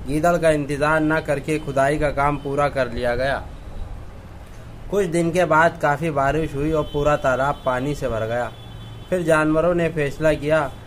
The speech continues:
जिन जानवरों ने तालाब की खुदाई की थी, वही जानवर तालाब में पानी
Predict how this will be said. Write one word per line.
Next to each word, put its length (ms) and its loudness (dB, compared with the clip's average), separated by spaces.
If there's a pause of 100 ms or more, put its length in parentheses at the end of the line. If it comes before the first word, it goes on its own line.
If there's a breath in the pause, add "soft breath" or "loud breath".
(160)
जिन 200 0
जानवरों 500 2
ने 120 0
तालाब 680 0
की 80 -2
खुदाई 440 0
की 180 -6
थी, 340 -4 (320)
वही 180 0
जानवर 400 2
तालाब 460 0
में 220 -2
पानी 440 -4